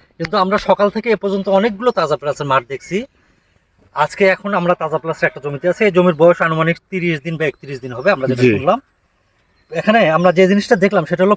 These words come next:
Speaker 1: প্রচুর পরিমাণে স্ত্রী ফুল আসছে এবং জালি already সেট হয়ে গেছে।
Speaker 2: সেট হয়ে গেছে।
Speaker 1: একটা গাছে গড়ে তিনটা চারটা করে পুরুষ ফুল, আর বাকি আমরা স্ত্রী ফুল, এবং যে স্ত্রী ফুল থেকে already জালি সেট হয়ে গেছে।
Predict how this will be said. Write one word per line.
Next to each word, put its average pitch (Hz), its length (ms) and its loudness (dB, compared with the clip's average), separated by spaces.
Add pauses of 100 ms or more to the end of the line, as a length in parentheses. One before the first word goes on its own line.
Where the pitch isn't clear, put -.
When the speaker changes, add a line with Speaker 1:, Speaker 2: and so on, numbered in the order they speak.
Speaker 1:
প্রচুর 226 320 -6
পরিমাণে 247 500 0 (600)
স্ত্রী 214 260 -6
ফুল 208 180 0
আসছে 180 240 0
এবং 196 180 0
জালি 165 360 2
already 185 400 6
সেট - 240 -2
হয়ে 131 160 -2
গেছে। 110 180 2
Speaker 2:
সেট 143 100 2
হয়ে 110 200 4
গেছে। 98 280 -8
Speaker 1:
একটা 160 300 -4
গাছে 202 280 2
গড়ে 185 260 4
তিনটা 220 380 0
চারটা 214 280 -2
করে 196 180 2
পুরুষ 202 300 -6
ফুল, 269 320 -8
আর 160 180 0
বাকি 170 540 -4 (640)
আমরা 165 340 0
স্ত্রী - 300 -8
ফুল, 233 260 -2
এবং 175 300 2
যে 170 240 0
স্ত্রী - 220 -12
ফুল 208 160 -10
থেকে 220 180 -8
already 160 280 2
জালি 135 260 0
সেট - 220 -10
হয়ে 120 120 -14
গেছে। 107 220 -20